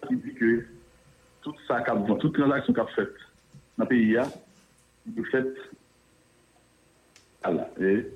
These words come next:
dans le cas là, c'est, c'est, c'est, c'est, c'est la goutte. Et c'est pour ça qu'on est en disposition, parce que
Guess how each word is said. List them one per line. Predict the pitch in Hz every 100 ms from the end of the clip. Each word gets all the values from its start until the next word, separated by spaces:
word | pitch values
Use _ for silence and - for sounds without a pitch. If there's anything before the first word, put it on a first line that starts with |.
| - - -
dans | 104
le | 98
cas | 95
là, | 95 -
c'est, | 101
c'est, | 92 87
c'est, | - - -
c'est, | 85
c'est | 90
la | 85
goutte. | 87 117 90 - _ - - - - _ -
Et |
c'est | 113
pour | 107
ça | 139
qu'on | 135
est | 127
en | 117
disposition, | 107 - 104 101 - 127
parce | 117
que | - 117